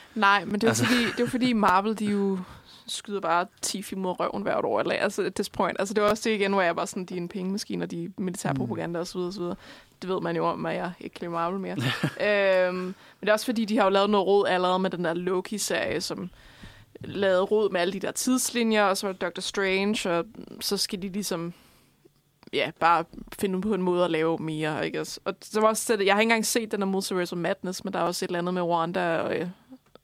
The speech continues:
Speaker 1: eller andet. Jeg ved ikke, jeg ved ikke.
Speaker 2: Nej,
Speaker 1: I don't know.
Speaker 2: der er noget multivers i den, ikke?
Speaker 1: Jeg, I don't care anymore. <laughs> Altså sådan,
Speaker 2: Ja.
Speaker 1: men, men, øh, jeg, jo, jeg tror helt klart, det var måske også de film, der så startede med, at Marvel fik jo det der notoriske, at, ja,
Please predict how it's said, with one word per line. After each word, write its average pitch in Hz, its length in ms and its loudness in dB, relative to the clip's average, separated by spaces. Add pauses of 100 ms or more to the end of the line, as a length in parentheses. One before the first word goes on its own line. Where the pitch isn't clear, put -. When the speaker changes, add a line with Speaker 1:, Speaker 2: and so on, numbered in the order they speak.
(480)
Speaker 1:
eller - 220 -4
andet. 185 180 -8
Jeg 175 80 2
ved 190 120 4
ikke, 165 140 -2
jeg 202 80 4
ved 180 80 0
ikke. - 80 -2
Speaker 2:
Nej, 104 140 4
Speaker 1:
I - 40 2 (120)
don't 175 60 2
know. 151 220 -4
Speaker 2:
der 127 60 6
er 127 60 8
noget 143 140 6
multivers 120 460 4
i 95 60 -4
den, - 100 -4
ikke? 233 120 8
Speaker 1:
Jeg, 233 140 6 (360)
I - 40 8
don't 240 100 4
care 196 280 4
anymore. 175 360 2
<laughs> - 20 4
Altså - 200 6
sådan, 311 220 4 (180)
Speaker 2:
Ja. 226 60 4
Speaker 1:
men, 214 140 -2 (460)
men, 220 280 2
øh, 190 400 2
jeg, 202 160 0
jo, 233 200 6
jeg 226 140 2
tror 262 140 2
helt 233 120 0
klart, 220 320 2
det 233 80 2
var 240 60 4
måske 226 280 2
også 202 180 -2
de 220 80 -4
film, 196 260 -2
der 170 60 -2
så 185 120 -6
startede 175 400 4
med, 170 120 4
at 170 220 -2
Marvel 180 340 0
fik - 260 -4
jo 180 60 -2
det 160 120 -8
der 160 120 0
notoriske, 170 600 -4
at, - 300 -10 (300)
ja, 170 140 -4